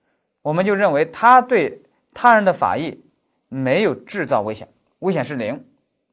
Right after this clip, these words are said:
啊，危险是零。那考试给你怎么考呢？考试就会给你考一个，它是一个生活行为，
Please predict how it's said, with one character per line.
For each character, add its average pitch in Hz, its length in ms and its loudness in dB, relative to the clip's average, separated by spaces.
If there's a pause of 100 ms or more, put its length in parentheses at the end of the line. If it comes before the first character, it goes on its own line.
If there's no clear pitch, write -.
啊， 104 300 -10
危 156 100 -8
险 123 100 -6
是 117 120 -12
零。 107 180 -10 (1500)
那 240 420 4 (480)
考 170 260 6
试 269 160 0
给 202 140 0
你 185 60 -2
怎 170 80 -4
么 165 100 2
考 143 180 -2
呢？ 135 260 -6 (720)
考 175 260 6
试 269 160 -2
就 254 140 6
会 240 120 6
给 202 140 -2
你 226 100 -2
考 139 240 2
一 160 140 -2
个， - 300 0 (420)
它 269 220 6
是 262 200 -2
一 247 60 -2
个 202 140 4
生 277 360 -4
活 156 180 0
行 123 240 -8
为， 101 280 -8